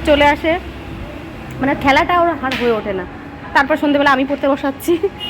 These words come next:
না হলে কোনো দিন গান নাচ এইসব দিয়ে। এখনকার বাচ্চাদের লাইফ সব এরকমই হয়েছে, যে আমাদের সময় কি স্কুল থেকে এসে আমরা খেলতে যেতাম মাঠে,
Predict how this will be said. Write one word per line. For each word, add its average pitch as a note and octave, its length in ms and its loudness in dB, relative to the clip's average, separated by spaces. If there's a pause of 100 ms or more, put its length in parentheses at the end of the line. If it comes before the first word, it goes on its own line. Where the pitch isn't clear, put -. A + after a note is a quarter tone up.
(340)
না A#3 100 8
হলে C4 120 4
কোনো C4+ 180 4
দিন C4 160 -2
গান B3+ 280 4
নাচ C4+ 380 0
এইসব C#4 300 -4
দিয়ে। F4+ 180 0 (1300)
এখনকার D#4 340 4
বাচ্চাদের F4 400 2
লাইফ E4 260 2
সব F4+ 160 0
এরকমই D#4+ 360 2
হয়েছে, D4+ 340 0 (480)
যে A3+ 160 -2 (640)
আমাদের C#4 280 4
সময় F4 240 2
কি F4 100 2
স্কুল D#4+ 340 2
থেকে E4+ 220 2
এসে F4 180 2
আমরা E4 220 2
খেলতে D4 340 2
যেতাম A3+ 240 2
মাঠে, G#3+ 280 -2